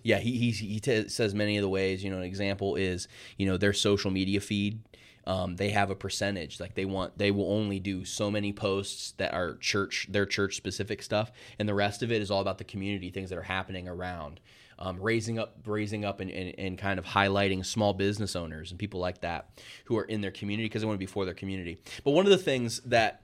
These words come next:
that, that ki-, that episode kinda brought into my mind was, who am I for?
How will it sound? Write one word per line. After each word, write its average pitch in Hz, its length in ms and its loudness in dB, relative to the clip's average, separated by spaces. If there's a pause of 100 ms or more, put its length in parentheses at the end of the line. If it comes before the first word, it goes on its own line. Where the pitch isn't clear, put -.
that, 110 180 2
that 107 140 0
ki-, - 140 -6
that 110 160 6
episode 110 280 0
kinda 104 220 4
brought 98 300 4
into 98 160 0
my 95 120 0
mind 98 560 2
was, 87 180 -4
who 170 220 0
am 160 80 0
I 98 100 2
for? 78 480 -6